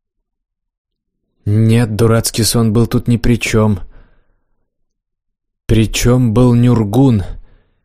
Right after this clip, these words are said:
вернее, то, что его не было в комнате. Когда я засыпал, он стоял у стены, прижавшись к ней пятками, ягодицами, лопатками и затылком.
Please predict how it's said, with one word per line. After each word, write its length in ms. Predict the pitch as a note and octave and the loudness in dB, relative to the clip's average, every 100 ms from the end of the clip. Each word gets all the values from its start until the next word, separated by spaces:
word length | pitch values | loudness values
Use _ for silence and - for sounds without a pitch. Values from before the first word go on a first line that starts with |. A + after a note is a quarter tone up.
| _ _ _ _ | _ _ _ _
вернее, 560 | G2+ A2+ A#2 B2 B2 A#2+ | 0 2 2 2 2 0
то, 260 | - C3 | 0 0
что 280 | A#2+ - B2+ | 0 -2 0
его 420 | A#2 A#2 A#2+ B2 | 2 2 2 2
не 300 | B2 B2+ B2+ | 2 2 0
было 360 | G2 G#2+ G#2 G#2 | 0 0 0 0
в 140 | - - | -2 -2
комнате. 840 | C3+ A#2 G#2 F#2+ F#2 - - - - - _ _ _ _ _ _ _ _ | 2 2 2 0 -4 -6 -8 -10 -18 -20 _ _ _ _ _ _ _ _
Когда 380 | - A2+ G#2+ A#2+ | -2 -2 0 2
я 220 | A#2+ A#2+ | 4 2
засыпал, 720 | G#2+ A2+ - A#2+ - B2 B2+ A#2+ | 2 0 0 -2 -2 0 2 2
он 180 | A2+ | 0
стоял 500 | G#2 - A#2 A2+ A2 | -2 -2 0 2 2
у 60 | G#2+ | 0
стены, 440 | - - G#2+ G#2+ | -2 -2 0 0
прижавшись 680 | A#2 A#2 G#2+ A2 G#2 A2+ - | 0 0 0 0 -2 -4 -4
к 80 | - | -2
ней 160 | A2 | -2
пятками, 580 | G2+ A#2 A2 - - A2 | 0 -2 -2 -2 -2 0
ягодицами, 880 | G#2 G2 G2+ G2 A2+ - A2 G#2+ - - - _ _ _ _ _ | 0 0 -2 -2 -4 -2 0 -2 -4 -18 -20 _ _ _ _ _
лопатками 800 | A2 G#2+ - A#2+ - B2 A2 G#2 | 0 0 0 -2 0 0 2 2
и 40 | |
затылком. 800 | G2+ G#2+ G#2+ - B2+ A#2+ C3 A2+ | 2 0 -2 0 0 0 0 -2